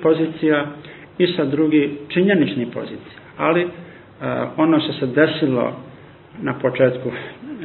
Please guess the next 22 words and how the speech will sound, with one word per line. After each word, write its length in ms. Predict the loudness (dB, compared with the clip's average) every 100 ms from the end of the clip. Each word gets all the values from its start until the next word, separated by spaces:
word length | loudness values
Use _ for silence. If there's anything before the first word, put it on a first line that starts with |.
| -2
trinaestog 400 | 0 0 0 -2
veka 400 | 4 4 4 2
u 120 | 2
sudaru 520 | 0 0 4 4 4
istoka 380 | 0 -2 -8 -8
i 60 | -8
zapada, 580 | -8 -6 -6 2 2 2 -12 -18 -20 -20 -12
a, 180 | -2 -2 0
i 80 | 2
u 80 | 4
duhovnoj 480 | 6 4 2 0 0
sferi 240 | 2 2 2
pokazuje 720 | -2 -6 -4 -4 0 0 0 -6 -18 -20 -8
da 200 | -4 0
je 480 | 0 2 2 0 -4 -10 -12
u 60 | -10
stvari 840 | -8 -2 0 2 4 4 4 2 -2 -2
velika 460 | 2 2 2 -4
šizma 420 | -6 -6 -2 -4 -4 -4
tu, 320 | -2 -2 -4 -8 -18 -20 -20 -6
nažalost, 560 | -2 0 0 0 -4 -8 -14 -6
potvrđena. 560 | -6 -4 -10 -8 -10